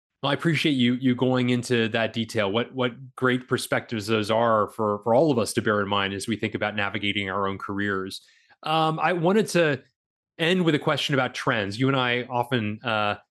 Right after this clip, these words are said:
uh, find time for chats to talk about, uh, trends and bandy those back and forth. And I'm curious, uh, from where you are now, what are some, some trends as you look to the future that have you particularly excited,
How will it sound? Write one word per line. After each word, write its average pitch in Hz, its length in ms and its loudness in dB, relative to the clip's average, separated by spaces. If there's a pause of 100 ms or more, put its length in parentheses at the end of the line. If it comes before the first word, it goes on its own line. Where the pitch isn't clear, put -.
(200)
uh, 110 360 0 (420)
find 117 200 0
time 117 300 -2
for 113 120 -2
chats 117 420 -2
to 110 100 -6
talk 120 240 -2
about, 107 400 -2
uh, 101 240 0
trends 113 380 -2
and 104 80 -4
bandy 107 220 0
those 104 180 -2
back 101 240 -2
and 98 120 -8
forth. 107 300 -2
And 113 80 -2
I'm 107 80 -4
curious, 147 460 0 (320)
uh, 123 500 2
from 127 100 2
where 131 100 2
you 131 160 4
are 123 120 4
now, 123 320 0
what 123 160 2
are 180 80 2
some, 143 520 0 (220)
some 127 200 -2
trends 139 320 0
as 110 120 0
you 143 120 2
look 139 160 2
to 123 40 -2
the 107 80 0
future 110 360 -6
that 104 100 -2
have 107 220 -4
you 104 100 -4
particularly 95 500 -6
excited, 85 380 -4